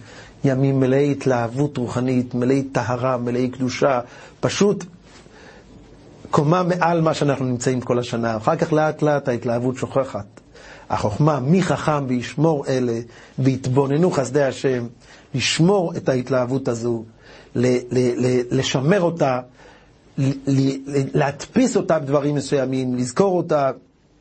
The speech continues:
ה-, ה-, וכך זה ישמר לנו העלייה הזו ל-, ל-, ל-, ל-,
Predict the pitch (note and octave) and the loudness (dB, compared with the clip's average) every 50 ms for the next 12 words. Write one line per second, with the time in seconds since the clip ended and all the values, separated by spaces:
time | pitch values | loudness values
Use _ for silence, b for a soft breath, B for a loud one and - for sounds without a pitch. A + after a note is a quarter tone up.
0 | _ _ _ _ _ _ _ B B B B B B B B B B B B - | _ _ _ _ _ _ _ B B B B B B B B B B B B -4
1 | - C3 B2 A#2+ A#2+ A#2 A#2 A#2 A#2 A#2 A#2 A2+ A2+ A2+ A2+ A2+ A2+ A2+ A2+ A2+ | -2 0 0 0 0 0 0 0 0 0 -2 -2 -2 -2 -2 -2 -2 -2 -4 -4
2 | A2 A2 - - - B B B B B B B B B B - - B2 B2+ A#2+ | -4 -6 -8 -14 -18 B B B B B B B B B B -6 -4 -2 0 0
3 | A#2+ A#2 A#2 A#2+ A2 G#2+ A2 A#2 A2+ A#2 A2 - A2 F3+ - - - - - - | 0 0 -2 -2 -2 -2 -2 -2 -2 0 2 2 2 2 0 -4 -8 -10 -10 -14
4 | - - - C#3 B2+ D#3+ F3 F3 F3+ F3+ F3+ F3+ - - - - A#2+ B2 A#2+ - | -16 -10 -4 0 2 2 4 4 2 0 -4 -8 -14 -18 -16 -8 -6 -4 -2 0
5 | - C3 B2+ D#3 F3+ E3+ D#3+ D3 C#3 C#3 C3+ B2+ B2 B2 C3 C#3 D3+ D3 C#3 C3 | 0 2 2 2 2 2 2 0 0 0 0 0 0 0 0 2 2 2 0 -2
6 | A#2 B2 C#3+ C#3+ C3 B2+ B2+ - - - _ _ B B B B B B B B | -2 0 0 0 0 -2 -4 -8 -12 -20 _ _ B B B B B B B B
7 | B B B - B2+ B2 B2 B2+ B2 A#2+ B2 A#2+ A#2+ A#2+ - - - - - C3+ | B B B -4 -2 0 2 2 2 2 2 2 0 -2 -4 -8 -16 -8 -4 -2
8 | B2+ B2 B2 A#2+ A#2 A2+ A2+ A2+ A2+ A2+ A2+ A2+ A#2 A2+ - - B2 A#2+ A#2 A#2 | 0 0 2 2 0 0 0 2 2 2 2 2 0 -2 -4 -2 0 2 2 2
9 | A2 A2 A2 A2+ A#2+ | 2 2 2 2 0